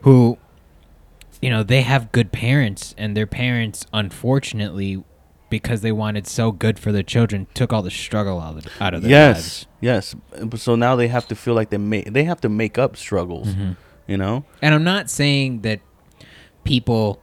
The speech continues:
Speaker 1: who identify or, or, or, or are non-binary, I'm not trying to invalidate their opinion,
Speaker 2: Uh-huh.
Speaker 1: but there's plenty of other things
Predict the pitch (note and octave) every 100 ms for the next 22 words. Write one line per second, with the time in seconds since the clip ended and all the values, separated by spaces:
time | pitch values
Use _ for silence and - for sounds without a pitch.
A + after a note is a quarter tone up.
0 | _ A2 G2+ E2+ E2 F2+ G2 - G#2 G2
1 | G2 F#2+ F2+ F#2 - G2 G2+ F#2+ F#2 F2+
2 | F2+ F2 F2+ F2+ F2 F2+ F2 E2+ E2 E2
3 | - G2+ G2 F#2+ - G2 F#2 - F2+ -
4 | G#2+ G2 F2 G2+ G2 F#2 G2 F#2+ - F2+
5 | G2 F#2+ F2+ - - G#2 A#2+ C#3+ D3+ G2
6 | G2+ G2 G#2+ _ A#2+ A2 G#2+ G2+ - _
7 | _ _ _ _ _ _ _ _ - _
8 | _ - B2 C3+ C3+ C3+ B2+ A#2+ G#2+ G#2+
9 | G2+ G2 F#2 - G2+ F#2+ F#2 F2 -